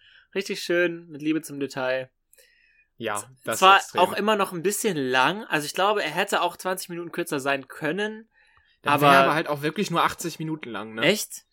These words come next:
Speaker 2: Ja.
Speaker 1: Aber
Speaker 2: Also
Speaker 1: irgendwie
Speaker 2: er ist hundert Minuten dauert er.
Speaker 1: fühlt sich schon echt manchmal ein
Speaker 2: Ja,
Speaker 1: bisschen zu
Speaker 2: ma-
Speaker 1: lang an, aber,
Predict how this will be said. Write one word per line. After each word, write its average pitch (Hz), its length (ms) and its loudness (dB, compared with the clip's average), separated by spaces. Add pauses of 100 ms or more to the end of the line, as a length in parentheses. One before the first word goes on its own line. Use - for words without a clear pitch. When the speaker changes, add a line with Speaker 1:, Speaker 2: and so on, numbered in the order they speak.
(480)
Speaker 2:
Ja. 123 460 -2
Speaker 1:
Aber 143 160 -8
Speaker 2:
Also 147 80 -2
Speaker 1:
irgendwie 190 160 -2
Speaker 2:
er 208 40 4
ist 196 140 0
hundert 190 280 0
Minuten 147 440 -6
dauert 117 280 0
er. 107 180 -10 (140)
Speaker 1:
fühlt 190 340 -4
sich 170 200 -6
schon 160 180 -6
echt - 380 -16 (260)
manchmal 147 560 -4
ein 131 60 -6
Speaker 2:
Ja, 123 60 -18
Speaker 1:
bisschen 139 380 -2
zu - 160 -10
Speaker 2:
ma- 113 100 -2
Speaker 1:
lang 110 80 -6
an, 110 80 -6
aber, 135 340 2